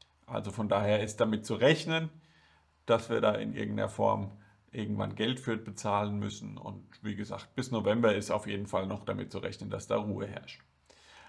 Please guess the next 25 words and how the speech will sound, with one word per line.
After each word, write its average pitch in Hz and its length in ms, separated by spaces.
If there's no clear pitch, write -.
Also, 156 260
was 127 160
denkt 165 240
ihr 190 140
von 180 160
den 165 100
neuen 151 400
Funktionen? 151 840
Könnt 123 180
ihr 123 60
die 117 80
brauchen 123 580
oder 110 220
ist 107 160
euch 110 160
das 104 160
völlig 104 260
egal? 85 500
Schreibt's 135 500
einfach 147 280
unten 139 260
in 120 80
die 117 100
Kommentare 117 680
rein. 135 380